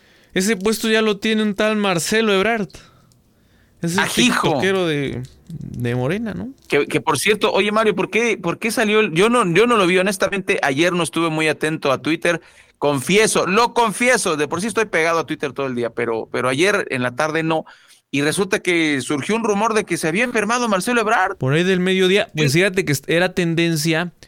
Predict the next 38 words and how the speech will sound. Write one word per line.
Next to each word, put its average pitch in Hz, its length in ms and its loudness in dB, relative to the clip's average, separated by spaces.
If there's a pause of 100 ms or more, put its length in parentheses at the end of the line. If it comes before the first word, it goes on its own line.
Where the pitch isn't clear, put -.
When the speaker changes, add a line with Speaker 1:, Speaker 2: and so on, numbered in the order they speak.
(320)
Speaker 1:
eh, 113 1160 0 (380)
Hospital 131 500 0
Ángeles 131 440 0
del 127 160 -2
Pedregal. 208 440 -4
Entonces 123 240 -6
yo 139 100 -2
dije, 135 220 -6
"¿Ahora 131 300 -4
quién, 185 460 0
no? 214 180 0
Speaker 2:
Ok, 285 60 -4 (260)
ok. - 160 -6 (120)
¿Qué 143 160 -8
Speaker 1:
¿Ahora 143 140 -2
qué, 160 60 0
Speaker 2:
pasó? 156 320 0
Speaker 1:
qué, 131 60 -4
qué 151 120 -4
Speaker 2:
Claro. 139 200 2
Speaker 1:
pasó? 180 400 0
¿Quién?". 226 540 0
O, 120 400 -2
pues, - 220 -8
oye, 147 400 -2
pues, 104 180 -10 (960)
ya 107 280 -2
ni 110 160 -2
sabes, 175 380 -4
¿no? 185 180 -6 (460)
Entonces, 180 540 0
lo 196 320 2
primerito 208 560 0
que 196 160 0
me 185 680 0
apareció 185 460 -2
por 196 140 -4
ahí, - 240 -4